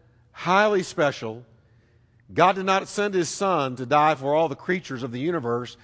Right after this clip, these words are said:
He sent his son to die for men and women. All right? Now, all the rest of creation had begun with these words, "Let there be," and it was. And how did God do it? By his word, he spoke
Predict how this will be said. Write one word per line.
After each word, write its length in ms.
He 100
sent 220
his 100
son 220
to 80
die 320
for 340
men 600
and 200
women. 420
All 120
right? 320
Now, 380
all 240
the 100
rest 240
of 80
creation 500
had 200
begun 420
with 140
these 280
words, 640
"Let 500
there 340
be," 480
and 120
it 120
was. 440
And 160
how 200
did 80
God 240
do 160
it? 120
By 200
his 220
word, 440
he 100
spoke 460